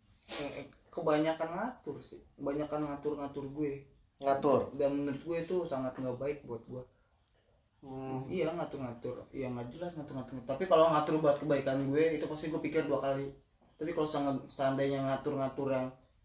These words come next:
Speaker 1: menurut gue itu cuma jadi tolak ukur penguasaan lu terhadap gue.
Speaker 2: Oh iya, oke.
Speaker 1: Iya.
Speaker 2: Benar-benar.
Speaker 1: Itu kayak, "Eh, lu tuh sebenarnya harus nurut sama gue." Terus
Speaker 2: Hmm.
Speaker 1: kayak gini, itu cuma buat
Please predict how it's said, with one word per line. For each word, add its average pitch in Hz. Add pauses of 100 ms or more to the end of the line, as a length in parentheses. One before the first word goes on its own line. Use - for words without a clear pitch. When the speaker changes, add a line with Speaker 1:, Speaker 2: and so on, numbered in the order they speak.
(160)
Speaker 1:
menurut 139
gue 139
itu 135
cuma 135
jadi 135 (460)
tolak 131
ukur 127 (1600)
penguasaan 131
lu 139 (100)
terhadap 135
gue. 139
Speaker 2:
Oh 160
iya, 127
oke. 110 (300)
Speaker 1:
Iya. 135 (200)
Speaker 2:
Benar-benar. 120 (160)
Speaker 1:
Itu 156
kayak, 135
"Eh, 180 (320)
lu 180
tuh 208
sebenarnya 196
harus 185
nurut 151
sama 147
gue." 151 (300)
Terus 151
Speaker 2:
Hmm. 147
Speaker 1:
kayak 135
gini, 143 (180)
itu 175
cuma 151
buat 139